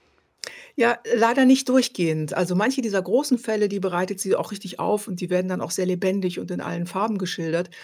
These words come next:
Auf die ganze Strecke gesehen bekommt das so ein bisschen was Lexikalisches,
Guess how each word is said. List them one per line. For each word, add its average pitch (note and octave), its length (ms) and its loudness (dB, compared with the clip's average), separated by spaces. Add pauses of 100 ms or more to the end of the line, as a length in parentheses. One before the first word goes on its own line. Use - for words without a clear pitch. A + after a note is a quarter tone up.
(240)
Auf - 100 -12
die - 80 -12
ganze G3+ 280 0
Strecke F#4 420 -2
gesehen E3 440 0
bekommt G3+ 280 -6
das F#3 140 -4
so G3 80 -6
ein F3+ 40 -4
bisschen G3 260 -4
was F#3 180 -4
Lexikalisches, F#3 960 -6